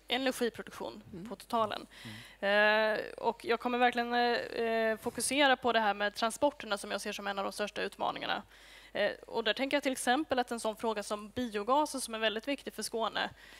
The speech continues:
Speaker 1: eh, en viktig fråga som jag kommer ta med mig. Eh, och se till att det finns, eh, långsiktiga förutsättningar för en biogasproduktion. Där har ju Kraftringen också haft en utmaning där man
Speaker 2: Ja.
Speaker 1: har haft en tanke kring att man skulle investera i biogas, men det har inte blivit av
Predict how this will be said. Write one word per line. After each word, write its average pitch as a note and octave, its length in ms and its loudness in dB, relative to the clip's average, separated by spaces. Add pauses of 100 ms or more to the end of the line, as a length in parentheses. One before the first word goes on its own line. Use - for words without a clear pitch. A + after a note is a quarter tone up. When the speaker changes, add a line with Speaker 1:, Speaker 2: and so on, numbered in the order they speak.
(180)
Speaker 1:
eh, G#3 640 0
en G#3+ 220 -2
viktig G#3+ 240 -8
fråga G#3 140 -2
som G#3+ 120 -10
jag A3 80 -8
kommer G#3+ 140 -6
ta G#3+ 120 -8
med G#3+ 160 0
mig. - 200 -4 (240)
Eh, A3 260 0
och G#3+ 160 -2
se B3 100 -4
till A3 320 -4 (140)
att A#3 120 2
det A3+ 80 -6
finns, G#3+ 380 -6
eh, A3 160 2
långsiktiga B3 500 -2
förutsättningar G#3+ 500 -2
för G#3 180 -2
en G3+ 100 -6
biogasproduktion. G3+ 840 -8
Där B3+ 140 6
har B3+ 120 6
ju A#3+ 180 4
Kraftringen A3 460 -4
också - 280 -2
haft A3 180 0
en G#3 100 -4
utmaning A#3 640 2
där G#3+ 120 0
man G#3 100 -6
Speaker 2:
Ja. G#3+ 60 -4
Speaker 1:
har G#3+ 160 2
haft G#3 220 -4
en G#3+ 80 -6
tanke B3+ 340 2
kring C#4+ 240 0
att C4 120 0
man B3 120 2
skulle A#3 280 0
investera A#3 340 -2
i A3 40 0
biogas, G#3+ 460 -2
men A#3+ 140 -4
det A3+ 60 -4
har A3 60 -2
inte G#3+ 160 -8
blivit G3 260 -6
av G3+ 240 2